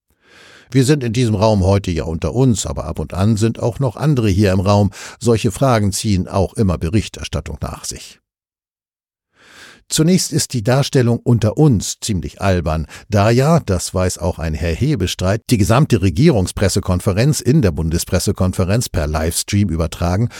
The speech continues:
und später auch ein Wortprotokoll der Pressekonferenz veröffentlicht wird. Doch von solchen Details abgesehen spricht das Verhalten von Hebestreit vor allem deswegen Bände,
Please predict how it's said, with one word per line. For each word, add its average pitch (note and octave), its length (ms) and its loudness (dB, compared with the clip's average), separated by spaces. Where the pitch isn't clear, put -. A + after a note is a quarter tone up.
und B2+ 140 2
später G#2 320 2
auch G2 120 0
ein G2 200 0
Wortprotokoll F#2 680 0
der A2 100 0
Pressekonferenz F#2+ 840 -2
veröffentlicht - 580 -6
wird. - 300 -12
Doch A#2+ 160 0
von A2+ 180 0
solchen C3 320 2
Details A2 460 -2
abgesehen A#2 640 2
spricht - 320 -6
das - 140 0
Verhalten C#3+ 400 0
von G2 180 -2
Hebestreit B2+ 800 0
vor F2 140 -4
allem A2+ 200 -2
deswegen G2+ 540 -2
Bände, A2 400 2